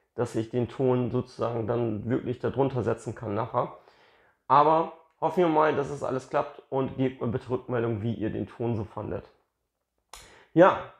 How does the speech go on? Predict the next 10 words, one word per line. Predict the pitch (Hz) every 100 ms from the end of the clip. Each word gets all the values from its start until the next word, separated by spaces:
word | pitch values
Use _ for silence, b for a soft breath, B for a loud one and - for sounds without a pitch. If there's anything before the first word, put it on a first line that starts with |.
| _
heute | 147 185 208
auf | -
dem | 196 180
Fass | - 135 - - - - _ _
haben | 151 147
wir | 139 139
mal | 131 143 143
wieder | 143 160 151 -
eine | - 135
Standardabfüllung, | - 175 196 185 120 - 127 127 170